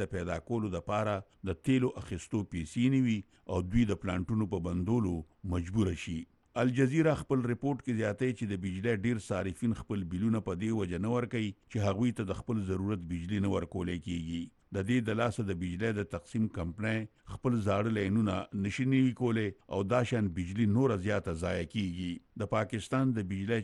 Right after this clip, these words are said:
چارواکي وایي چې د زړو لینونو د لاسه د بجلی د کل پیداوار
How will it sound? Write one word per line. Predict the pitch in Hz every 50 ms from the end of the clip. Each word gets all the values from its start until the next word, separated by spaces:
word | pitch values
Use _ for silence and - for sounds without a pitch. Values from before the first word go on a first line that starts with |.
| - 113
چارواکي | 104 104 104 110 113 110 98 - 107 95
وایي | 98 110 117 117 117 117
چې | 104 - _ _ _ 123 117 113
د | 117 110 98
زړو | 117 117 131 147 151 151 135 123
لینونو | 120 117 117 131 135 135 123 107
د | 107 104 120
لاسه | 127 120 - 120 104 104
د | 95 87 95
بجلی | 87 87 92 110 123 120 110
د | 110 - - 127
کل | 127 120 113 - 104
پیداوار | 95 95 95 92 92 104 113 117 107